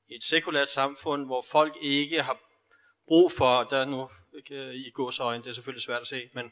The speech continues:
øhm, ikke har brug for skaberen, ikke har brug for Gud i deres hverdag. Øh, jamen, der står du med et problem, fordi at ateisme giver dig ikke svar på nogen ting. Ateisme giver dig ikke svar på mening med livet.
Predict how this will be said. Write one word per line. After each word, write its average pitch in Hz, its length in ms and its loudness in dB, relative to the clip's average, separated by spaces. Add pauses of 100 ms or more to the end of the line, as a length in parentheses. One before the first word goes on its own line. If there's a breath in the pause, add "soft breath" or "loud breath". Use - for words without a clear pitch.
(680 loud breath)
øhm, 131 560 2 (840)
ikke 185 140 0
har 170 80 0
brug 160 240 2
for - 120 -4
skaberen, 113 500 0 (100)
ikke 160 180 -4
har 156 60 -4
brug 143 220 -4
for 139 100 -8
Gud 131 240 -2
i 127 40 -2
deres 120 200 -2
hverdag. 107 360 -2 (1500)
Øh, 123 500 2 (240)
jamen, 139 440 -4
der 156 100 -4
står 196 240 4
du 208 60 0
med 190 80 -2
et 147 80 -6
problem, 151 420 0
fordi 135 380 -4
at - 320 -4
ateisme 156 560 0
giver 175 180 4
dig 160 100 4
ikke 151 120 0
svar 135 220 4
på 135 100 -10
nogen 123 220 -6
ting. 110 200 -10 (1000)
Ateisme 139 460 0
giver 147 120 -2
dig 139 80 2
ikke 135 100 -6
svar 135 300 2
på 139 60 -8
mening 131 320 -2
med 120 80 -8
livet. 120 320 -10